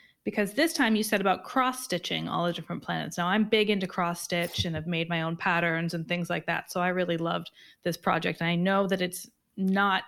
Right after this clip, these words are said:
easy, uh, to do something so detailed. So why,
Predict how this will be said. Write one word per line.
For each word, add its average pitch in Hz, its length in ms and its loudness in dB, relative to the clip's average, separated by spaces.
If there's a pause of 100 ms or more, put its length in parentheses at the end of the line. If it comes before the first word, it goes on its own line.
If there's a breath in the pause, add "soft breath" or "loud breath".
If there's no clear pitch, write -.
easy, 180 580 0
uh, - 380 -6 (100)
to 185 100 -4
do 208 240 4
something 180 360 -2
so 180 140 0
detailed. 196 520 -2
So 180 220 0 (420 loud breath)
why, 233 960 4